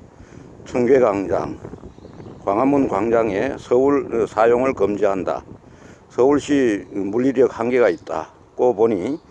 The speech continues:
경찰의 협력을, 에, 요청할 것이라고 밝혔다. 이번 조치는 감염병의 예방 및 관리에 관한 법률에 따른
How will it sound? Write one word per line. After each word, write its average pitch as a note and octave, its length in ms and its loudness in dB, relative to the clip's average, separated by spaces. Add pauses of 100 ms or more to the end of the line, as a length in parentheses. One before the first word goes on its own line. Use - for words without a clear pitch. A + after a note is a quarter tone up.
(360)
경찰의 A#2+ 480 2
협력을, B2 1000 0
에, - 540 -16
요청할 G#2+ 320 0
것이라고 A2+ 500 0
밝혔다. - 560 -6 (800)
이번 C3+ 300 2
조치는 B2+ 600 0
감염병의 C3 760 0
예방 A#2 360 0
및 A#2+ 340 2
관리에 A#2 320 2
관한 G#2 380 -2
법률에 A2 380 0
따른 G2+ 460 -2